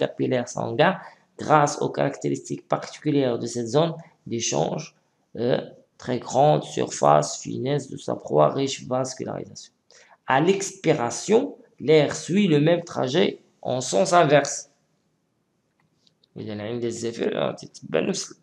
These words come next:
المسألة. إذا كما قلنا لكم في الأول، أول حاجة هما لي ساك بيل-، بي-، لي ساك،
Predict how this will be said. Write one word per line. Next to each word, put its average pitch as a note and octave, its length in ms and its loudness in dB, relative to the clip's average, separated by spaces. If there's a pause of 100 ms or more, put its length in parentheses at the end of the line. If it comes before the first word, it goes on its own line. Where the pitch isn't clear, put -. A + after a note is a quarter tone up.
المسألة. - 520 -6 (160)
إذا C3+ 240 0 (480)
كما C3+ 200 0
قلنا B2+ 260 -2
لكم A#2 240 -6
في - 100 -14
الأول، A3+ 380 2 (400)
أول D#3+ 220 6
حاجة B2+ 540 2
هما A#2+ 340 0
لي A#2 100 2
ساك - 360 -6
بيل-، G2+ 220 -6 (260)
بي-، G1+ 1300 -10
لي B2 100 -2
ساك، C3 400 0